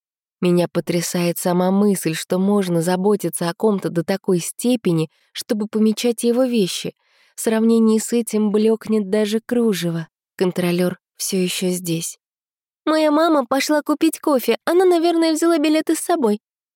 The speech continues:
Я могу сходить за ней, если хотите». «Жду тебя здесь». Я вежливо улыбаюсь и не спеша встаю.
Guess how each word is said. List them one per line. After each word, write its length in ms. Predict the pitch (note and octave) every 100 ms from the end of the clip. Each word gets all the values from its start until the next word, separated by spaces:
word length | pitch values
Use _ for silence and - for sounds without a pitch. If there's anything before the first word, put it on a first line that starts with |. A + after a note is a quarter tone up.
| _
Я 160 | D4 D4+
могу 240 | D4 C#4+
сходить 420 | D4 D#4 D4+ D4+
за 140 | A#3+ B3+
ней, 240 | C4 B3+
если 240 | B3 A#3 B3
хотите». 580 | D4 C#4+ A3 G#3 F#3+ - _ _ _ _ -
«Жду 340 | D3+ - G#2+
тебя 320 | D3 F4 A#3
здесь». 560 | D#3 C3 - - - - _ _ _ _ _ -
Я 160 | D#4+
вежливо 420 | D#4+ D#4 B3 B3
улыбаюсь 680 | A#3 A#3+ A3+ A#3+ B3 A3 -
и 80 | -
не 160 | G3+ G3
спеша 400 | - G3 - G3+
встаю. 500 | - - F#3 D#3+